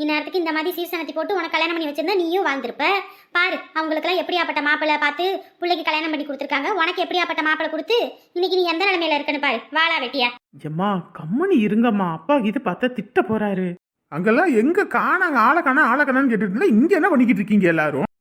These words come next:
Speaker 3: என்னம்மா, உள்ள வரதை விட்டுவிட்டு இங்க என்ன பண்ணிக்கிட்டு இருக்க?
Speaker 2: இல்லப்பா, எல்லாரும் உள்ள இருந்தீங்களா, அதான் கொஞ்சம் காத்தோட்டமா வெளியே உட்காரலான்னு.
Speaker 3: அங்க சம்மந்தி வீட்டுல எல்லாம் கேக்குறாங்க, எங்க உங்க பொண்டாட்டி பிள்ளைங்களை எல்லாம் காணாங்க ஆனான்னு.
Speaker 2: அது ஒண்ணும் இல்லப்பா, சும்மா தான்ப்பா இருக்கோம், வந்துடுறோம்ப்பா.
Speaker 3: இந்தா, வா,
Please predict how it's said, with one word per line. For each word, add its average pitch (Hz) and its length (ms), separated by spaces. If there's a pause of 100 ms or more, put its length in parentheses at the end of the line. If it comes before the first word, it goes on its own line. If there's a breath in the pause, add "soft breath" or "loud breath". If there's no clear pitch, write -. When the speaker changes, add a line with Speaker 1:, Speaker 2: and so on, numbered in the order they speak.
(120)
Speaker 3:
என்னம்மா, 302 400 (180)
உள்ள 415 160 (140)
வரதை 247 180
விட்டுவிட்டு 247 400
இங்க 381 220
என்ன 330 100
பண்ணிக்கிட்டு 240 360
இருக்க? 170 180 (440)
Speaker 2:
இல்லப்பா, 277 340 (340)
எல்லாரும் 226 380
உள்ள 247 140
இருந்தீங்களா, 226 400
அதான் 233 180
கொஞ்சம் 208 240
காத்தோட்டமா 226 580
வெளியே 214 260
உட்காரலான்னு. 196 540 (180)
Speaker 3:
அங்க 170 200
சம்மந்தி 330 340
வீட்டுல 233 200
எல்லாம் 254 200
கேக்குறாங்க, 226 380 (140)
எங்க 302 200
உங்க 240 180
பொண்டாட்டி 214 340
பிள்ளைங்களை 208 300
எல்லாம் 214 200
காணாங்க 196 400
ஆனான்னு. 180 340 (460)
Speaker 2:
அது 165 220
ஒண்ணும் 196 180
இல்லப்பா, 339 200 (120)
சும்மா 226 260
தான்ப்பா 220 260
இருக்கோம், 180 380
வந்துடுறோம்ப்பா. 196 500 (340)
Speaker 3:
இந்தா, 190 200 (440)
வா, 226 80